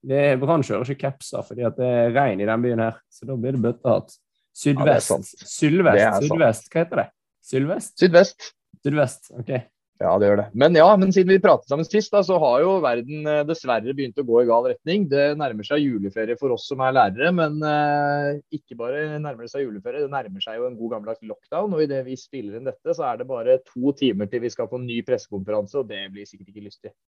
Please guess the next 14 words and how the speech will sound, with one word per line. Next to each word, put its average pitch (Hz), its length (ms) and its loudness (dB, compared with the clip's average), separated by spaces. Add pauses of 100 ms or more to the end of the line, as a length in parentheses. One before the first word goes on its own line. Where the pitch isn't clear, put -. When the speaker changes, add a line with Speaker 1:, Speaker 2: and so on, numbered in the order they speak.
(600)
Speaker 1:
Nei, 151 180 2
det 170 300 2
kommer 143 200 2
til 165 120 -6
å - 20 -4
bli 175 120 4
bekmørkt. 135 1000 -2
For, 156 240 -2
eh, 147 680 4
i 165 40 0
forbindelse 165 400 0
med 147 120 -2
den 151 100 -2
Brannkampen, 120 560 -2